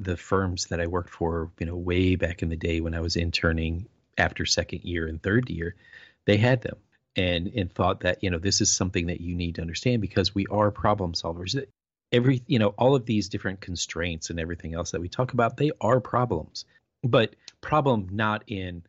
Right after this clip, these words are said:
like you just said, you know, math. Math is a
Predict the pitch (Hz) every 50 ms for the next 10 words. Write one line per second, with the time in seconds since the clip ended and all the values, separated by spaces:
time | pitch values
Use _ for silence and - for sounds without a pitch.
0 | _ _ - 123 113 120 120 127 117 110 107 - - 139 147 - 123 117 - -
1 | 151 131 92 92 92 95 87 82 90 110 135 139 113 90 90 - - 107 123 160
2 | 165 - 107 92 - 90 85